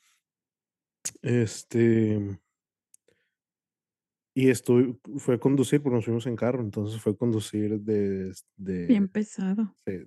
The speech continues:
Speaker 1: desde algún lugar que estábamos en la República Mexicana hasta la Ciudad de México.
Speaker 2: De extremo a extremo.
Speaker 1: De, sí, o
Speaker 2: Más o
Speaker 1: sea,
Speaker 2: menos.
Speaker 1: y luego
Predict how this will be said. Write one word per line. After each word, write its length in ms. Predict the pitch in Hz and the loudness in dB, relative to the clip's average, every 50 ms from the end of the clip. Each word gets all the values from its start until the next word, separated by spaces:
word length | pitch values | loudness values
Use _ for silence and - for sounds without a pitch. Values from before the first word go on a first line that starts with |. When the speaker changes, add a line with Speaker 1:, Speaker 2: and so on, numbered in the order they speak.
| _ - | _ -6
Speaker 1:
desde 300 | 104 107 101 95 107 107 | -4 -4 -2 0 0 0
algún 280 | 104 98 95 107 117 127 | 0 0 0 2 4 6
lugar 340 | 135 135 127 131 123 120 | 6 6 6 6 4 2
que 80 | - - | -2 -6
estábamos 440 | - - - 117 110 113 113 - - | -8 -2 -2 0 0 0 -2 -2 -2
en 80 | 113 104 | -2 -2
la 80 | 98 | -2
República 520 | 95 98 92 90 - 107 104 107 107 - 113 | -2 -4 -6 -4 -2 0 0 0 -2 -2 -4
Mexicana 600 | 110 101 107 - - 104 104 104 117 135 143 143 _ _ _ - - - - - _ _ _ _ - | -4 -4 -6 -6 -4 -2 -2 -2 -4 -6 -8 -12 _ _ _ -20 -20 -20 -20 -20 _ _ _ _ -4
hasta 240 | - 113 104 - - | -2 -2 -2 0 2
la 120 | 104 104 101 | 2 2 2
Ciudad 240 | - 107 101 104 107 | 4 4 4 4 4
de 80 | 113 | 4
México. 460 | 113 110 107 104 120 113 - - _ - | 4 2 0 0 -2 -4 -8 -10 _ -2
Speaker 2:
De 80 | - 254 | 0 0
extremo 520 | 277 269 - - - - 262 277 285 302 320 | 0 -2 -8 -6 -2 0 0 2 2 0 -2
a 60 | 330 | -4
extremo. 500 | 311 - _ _ - 220 214 208 190 175 | -8 -12 _ _ -2 0 2 2 0 0
Speaker 1:
De, 120 | - 101 - | -4 -6 -10
sí, 300 | - - - 107 98 101 107 101 - | -8 -4 -2 0 0 0 -2 -2 0
o 40 | 117 | 0
Speaker 2:
Más 120 | 139 - | 0 2
o 40 | - | 2
Speaker 1:
sea, 80 | 92 90 | 0 0
Speaker 2:
menos. 420 | - - - _ - - - _ _ _ _ - - | -2 -4 -10 _ -20 -20 -20 _ _ _ _ -12 -4
Speaker 1:
y 140 | - 117 110 | 0 2 4
luego 680 | 113 113 117 120 120 120 123 127 135 139 151 156 - | 6 6 8 8 8 8 8 8 8 6 4 2 -4